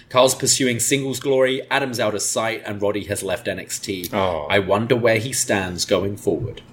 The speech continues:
Speaker 2: Mm.
Speaker 1: Mm.
Speaker 2: Yeah.
Speaker 1: Yeah, he'll definitely be involved, I, I assume, once they're ready to pull the trigger on the Cole feud again.
Speaker 2: Well, it seems like, uh,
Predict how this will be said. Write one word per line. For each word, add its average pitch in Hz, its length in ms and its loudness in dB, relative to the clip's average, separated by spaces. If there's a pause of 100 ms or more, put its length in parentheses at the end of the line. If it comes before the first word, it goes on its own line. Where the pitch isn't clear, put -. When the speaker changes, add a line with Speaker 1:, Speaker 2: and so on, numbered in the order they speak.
Speaker 2:
Mm. 95 540 2
Speaker 1:
Mm. 85 180 -4 (300)
Speaker 2:
Yeah. 92 140 -4
Speaker 1:
Yeah, 123 160 4
he'll 139 100 0
definitely 143 300 0
be 117 140 0
involved, 95 580 -4
I, 101 200 -4
I 104 160 -4
assume, 98 380 -4
once - 380 -8 (340)
they're 107 120 4
ready 101 220 4
to - 100 -12
pull 104 160 -2
the 98 80 -2
trigger 95 280 -2
on 90 100 -8
the 90 60 -12
Cole 90 340 0
feud 92 320 -8
again. 95 360 -6 (560)
Speaker 2:
Well, 165 180 4
it 165 60 0
seems 208 180 2
like, 208 160 2
uh, 196 280 2